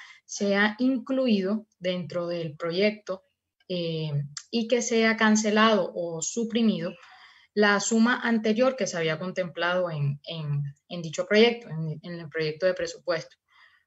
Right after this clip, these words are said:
Por eso, y en razón de eso, quiero, y si me lo permite,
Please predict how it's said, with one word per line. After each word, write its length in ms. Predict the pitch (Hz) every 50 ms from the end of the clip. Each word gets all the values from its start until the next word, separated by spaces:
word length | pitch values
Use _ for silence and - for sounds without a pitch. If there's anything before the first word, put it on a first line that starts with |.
| _ _
Por 160 | - 262 269
eso, 380 | 277 269 269 - 277 269 269 -
y 560 | - 208 196 185 185 185 185 180 175 - - - 202
en 80 | 190
razón 380 | 165 165 165 165 - 190 202 214
de 160 | 220 226 208
eso, 300 | 196 196 - 208 214 214 -
quiero, 880 | - 196 180 185 180 180 185 196 196 196 196 190 185 180 165 160 - - -
y 100 | 202 190
si 100 | 156 185
me 100 | 185 180
lo 100 | 190 190
permite, 500 | 214 208 208 208 196 - - 190 190